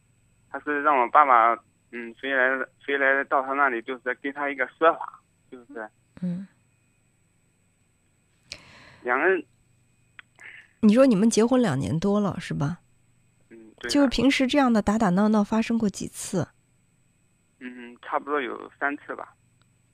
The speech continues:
Speaker 2: 差不多有三次。
Speaker 1: 嗯。
Speaker 2: 呃，要说频率也挺高的，因为才结婚两年嘛。
Speaker 1: 对。
Speaker 2: 其实，呃，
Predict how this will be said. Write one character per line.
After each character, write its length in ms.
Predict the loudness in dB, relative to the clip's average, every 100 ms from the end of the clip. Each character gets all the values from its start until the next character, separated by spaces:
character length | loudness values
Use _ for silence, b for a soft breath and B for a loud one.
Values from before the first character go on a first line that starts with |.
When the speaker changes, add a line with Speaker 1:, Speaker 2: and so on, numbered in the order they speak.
| _ _
Speaker 2:
差 200 | -10 -6
不 80 | -2
多 80 | -2
有 100 | -4
三 300 | -4 -4 -4
次。 240 | -8 -14 _ _ _ _ _ _ _ _
Speaker 1:
嗯。 100 | -20 -16 -4
Speaker 2:
呃， 240 | -2 0
要 140 | 0 0
说 260 | 2 2 2
频 200 | -2 0
率 120 | 0
也 100 | 0
挺 220 | -2 -6
高 280 | -2 -2 -2
的， 120 | -4 -8 -20 _ _ _ _ _ _ _ _ _ _
因 100 | -2
为 60 | 2
才 160 | 2
结 140 | 4 4
婚 180 | 6 4
两 220 | 2 -2
年 200 | -4 -2
嘛。 340 | -2 -2 -6
Speaker 1:
对。 280 | _ _ b b b b b
Speaker 2:
其 160 | -2 0
实， 320 | 4 6 4 2 B B B B B 0
呃， 640 | 4 4 4 4 2 -2